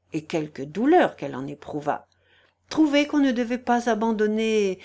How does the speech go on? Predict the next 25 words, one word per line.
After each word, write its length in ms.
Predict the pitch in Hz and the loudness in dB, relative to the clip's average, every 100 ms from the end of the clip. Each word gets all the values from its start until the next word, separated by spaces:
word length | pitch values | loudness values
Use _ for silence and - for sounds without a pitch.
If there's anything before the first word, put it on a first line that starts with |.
| - | -10
les 180 | 208 220 | 2 4
pauvres 520 | 226 - 214 208 220 | 4 4 4 4 0
Russes, 520 | 220 190 170 - - - | 0 0 -4 -6 -8 -8
puisqu'on 420 | 196 185 - 190 | -10 -10 -4 -2
était 500 | 196 196 196 185 180 | -2 -2 0 0 0
alliancés. 760 | 190 196 196 196 196 - 208 - _ _ _ _ _ _ _ _ _ _ _ _ | -2 0 -2 -4 -6 -4 -4 -6 _ _ _ _ _ _ _ _ _ _ _ _
Le 120 | 160 | -8
maître 320 | 156 180 - 147 | -4 -4 -6 -12
d'hôtel, 600 | 143 - 175 226 185 151 - _ | -12 -4 0 0 0 -4 -16 _
persuadé 680 | - 233 233 - 214 190 165 | 0 0 0 -4 -2 0 -2
d'ailleurs 600 | 151 170 240 247 147 123 | -2 -2 0 0 -2 -6
que 100 | - | -6
la 180 | 170 185 | 0 0
guerre 300 | 185 208 160 | 2 0 0
ne 100 | 170 | -6
durerait 500 | 170 208 196 160 147 | -4 -6 -6 -8 -10
que 120 | - | -10
dix 280 | 143 175 269 | -10 -2 -2
jours 440 | 269 285 320 359 370 - - | 2 4 4 4 0 -16 -2
et 80 | 202 | -2
se 140 | 202 214 | 0 -2
terminerait 720 | 214 220 202 185 175 170 156 | -2 -2 0 -2 -2 -4 -4
par 220 | 233 220 | -4 -2
la 100 | 190 | -2
victoire 520 | 180 - 170 151 - | -4 -12 -4 -4 -4